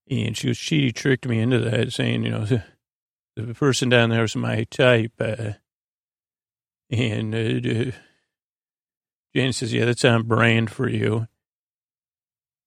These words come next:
Uh, and then, uh, the credits start to run. And Eleanor says, "I guess I have to embrace the pandemonium, find happiness in this unique insanity of being here now."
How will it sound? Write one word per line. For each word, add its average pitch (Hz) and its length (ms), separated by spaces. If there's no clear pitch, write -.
Uh, 107 60
and 117 580
then, 131 180
uh, 123 400
the 120 40
credits 131 320
start 127 280
to 131 100
run. 117 580
And 113 260
Eleanor 117 220
says, 117 180
"I 117 60
guess 123 220
I 135 60
have 127 180
to 127 100
embrace 117 560
the 139 80
pandemonium, 120 960
find 127 360
happiness 135 600
in 117 120
this 113 200
unique 123 320
insanity 120 840
of 113 180
being 131 340
here 120 400
now." 110 840